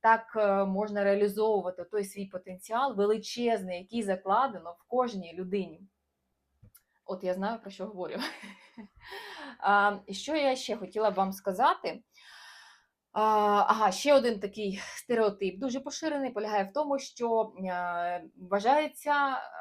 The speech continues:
е, дуже часто, що емоційний інтелект — це якась така, якийсь вроджений талант, що люди, е, народжуються з високим емоційним інтелектом, ну, характер такий, ну, тут нічого не зробиш. Але це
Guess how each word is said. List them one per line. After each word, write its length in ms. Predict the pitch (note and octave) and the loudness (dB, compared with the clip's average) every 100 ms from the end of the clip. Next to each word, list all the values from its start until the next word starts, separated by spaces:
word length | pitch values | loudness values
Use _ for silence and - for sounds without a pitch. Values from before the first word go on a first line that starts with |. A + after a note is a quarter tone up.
| G#3+ | -6
е, 260 | G#3+ G#3 | -6 -8
дуже 320 | G#3 G3+ G#3+ G3 | -10 -10 -8 -2
часто, 400 | A#3 C4 - A#3+ | 0 0 -2 -10
що 160 | G#3+ | -6
емоційний 420 | F#3 G3 B3 A3+ | -6 -6 -6 -6
інтелект — 320 | G3 A#3+ D4+ - | -6 -4 -6 -4
це 80 | G3 | -4
якась 260 | G3 B3+ | -2 -4
така, 360 | - G#3 F#3+ - | -4 -4 -4 -4
якийсь 320 | G3+ A#3 G#3 | -8 -8 -8
вроджений 500 | F#3+ A3 G3 F#3+ F#3 | 0 0 0 -6 -8
талант, 460 | F3+ F#3+ F#3+ D3+ - _ _ - - | -6 -4 -4 -4 -8 _ _ -20 -20
що 360 | - - F#3+ F#3 | -16 -4 -2 0
люди, 360 | A#3+ G#3+ G3 G3 | -2 0 0 0
е, 600 | F#3 D3+ F3+ F3 E3+ E3+ | -2 -8 -8 -6 -6 -6
народжуються 720 | F3+ A3 A3 - F3 D#3+ F3 | 0 4 4 2 -8 -14 -14
з 40 | F3 | -16
високим 340 | F#3 G#3 G3+ | -12 -10 -6
емоційним 480 | F#3+ G3 G#3 F#3+ F3+ | -6 -6 -6 -6 -8
інтелектом, 540 | F#3+ C#4+ F#4+ F#4+ G#3+ G#3 | -6 -2 -2 -2 -8 -8
ну, 140 | D4+ | -12
характер 520 | - G3 E3+ - - G3+ | -8 -6 -4 -6 -18 -20
такий, 280 | _ _ G3 | _ _ -12
ну, 100 | B3+ | -12
тут 220 | B3+ G3 | -14 -14
нічого 320 | F#3+ F#3+ F#3+ | -12 -10 -10
не 100 | F3+ | -12
зробиш. 380 | E3+ D3 F#3+ - | -12 -14 -14 -12
Але 240 | - F3 A3+ | -6 -6 -6
це 160 | - | -10